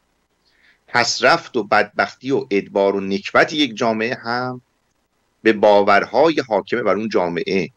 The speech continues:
مربوطه. باورهایی که خودش رو در زندگی شخصی تا زندگی و زیست سیاسی نشان می‌ده.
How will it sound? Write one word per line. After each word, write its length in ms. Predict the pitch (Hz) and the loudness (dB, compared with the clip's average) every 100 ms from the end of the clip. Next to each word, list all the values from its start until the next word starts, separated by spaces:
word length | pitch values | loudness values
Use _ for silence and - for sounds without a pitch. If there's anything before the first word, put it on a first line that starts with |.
| _ _ - | _ _ -8
مربوطه. 1200 | - 85 78 - _ _ - 73 76 - - - _ _ _ _ _ _ _ _ _ _ 95 | -2 0 -2 -6 _ _ -16 -12 -10 -10 -12 -14 _ _ _ _ _ _ _ _ _ _ -2
باورهایی 580 | 95 98 82 98 123 | 4 4 4 4 2
که 420 | 127 - 131 131 135 - | 0 2 4 4 2 -4
خودش 300 | 113 117 - | -4 -4 -4
رو 260 | 113 110 | -6 -4
در 200 | 110 104 | 0 0
زندگی 420 | 87 92 87 92 | 0 -4 -6 -6
شخصی 520 | 95 90 - - 139 - | -6 -6 -6 -6 -6 -2
تا 360 | 139 139 139 _ _ _ _ _ _ _ | 2 2 0 _ _ _ _ _ _ _
زندگی 480 | 98 113 101 95 117 | -2 0 0 -2 0
و 100 | 104 | 0
زیست 280 | 98 - 113 | 0 -8 -8
سیاسی 580 | - 98 90 87 - 135 | -6 -2 0 0 0 2
نشان 400 | 92 - 107 73 | 2 2 0 0
می‌ده. 300 | 65 - | -8 -16